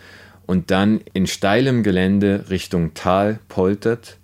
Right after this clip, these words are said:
Und dieser Abgang kann sehr unkontrolliert und dadurch auch sehr zerstörerisch sein.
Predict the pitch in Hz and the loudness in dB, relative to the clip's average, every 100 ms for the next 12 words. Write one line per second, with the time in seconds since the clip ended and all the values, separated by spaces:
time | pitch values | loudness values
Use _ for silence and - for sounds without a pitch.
0 | _ - - - - 87 85 - 85 87 | _ -20 -20 -20 -6 -4 -4 -6 -4 -2
1 | 104 113 - 95 92 92 85 101 107 - | -2 -2 0 0 0 -2 0 2 0 0
2 | 131 135 123 110 - 98 101 104 85 85 | -2 0 0 0 0 0 2 0 -2 -2
3 | 90 92 87 78 - 87 87 - 87 - | 0 0 -2 -8 -4 -4 -4 -6 -12 -6
4 | 85 82 80 80 78 - - - | -4 -4 -6 -10 -12 -14 -16 -16